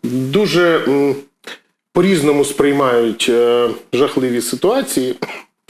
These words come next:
і начебто здавалось, там, де мають бути сльози, е, просто звучить регіт. Е, можливо, це захисна реакція, можливо, це,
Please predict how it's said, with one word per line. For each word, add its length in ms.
і 180
начебто 460
здавалось, 580
там, 320
де 240
мають 380
бути 260
сльози, 520
е, 240
просто 460
звучить 500
регіт. 500
Е, 360
можливо, 320
це 100
захисна 420
реакція, 680
можливо, 440
це, 280